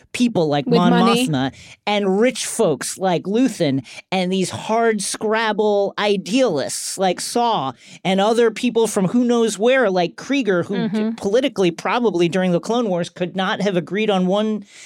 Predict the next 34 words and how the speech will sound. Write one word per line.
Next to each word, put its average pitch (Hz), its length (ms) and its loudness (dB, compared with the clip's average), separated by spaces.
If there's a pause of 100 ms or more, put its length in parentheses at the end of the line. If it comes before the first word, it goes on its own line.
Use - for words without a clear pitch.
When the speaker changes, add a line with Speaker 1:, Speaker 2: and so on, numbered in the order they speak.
Speaker 1:
single 226 440 2
thing, 240 380 0 (140)
all 214 240 2
coming 202 320 -2
together 170 360 2
now 175 400 0
because 143 200 -6 (160)
they 151 260 2
agree 135 560 0 (320)
that 147 120 -2
the 165 100 2
Empire's 143 360 0
just 139 160 -10
gotta 117 200 -4
fucking - 320 -10
go. - 260 -8 (140)
Speaker 2:
Yeah, 262 320 0
it's 247 200 -4
really 285 340 0
interesting 233 640 0
to 196 100 -2
see 240 300 -4
them 208 260 0
pushing 208 400 0
this 196 160 -2
message 208 640 -2
of 196 260 -4 (320)
solidarity 226 960 0
across, - 540 -4
like, 208 280 -2
boundaries 214 600 0
and 220 200 0
the 220 100 2
real, 233 440 0